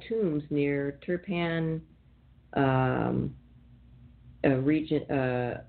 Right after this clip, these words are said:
autonomous region in China, have recently been excavated to reveal the twenty-seven hundred year old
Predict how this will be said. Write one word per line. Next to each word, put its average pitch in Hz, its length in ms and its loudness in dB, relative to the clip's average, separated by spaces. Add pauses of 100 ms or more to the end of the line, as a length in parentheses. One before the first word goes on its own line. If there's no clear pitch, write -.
(300)
autonomous 147 560 4
region 143 320 2
in 123 260 -4
China, 139 440 -2 (360)
have 131 200 -4
recently 165 480 0
been 123 360 -4 (300)
excavated 120 720 -2
to 147 80 0
reveal 131 540 0 (480)
the 139 120 -2 (120)
twenty-seven 208 680 -2
hundred 165 480 -2
year 156 280 4
old 143 340 4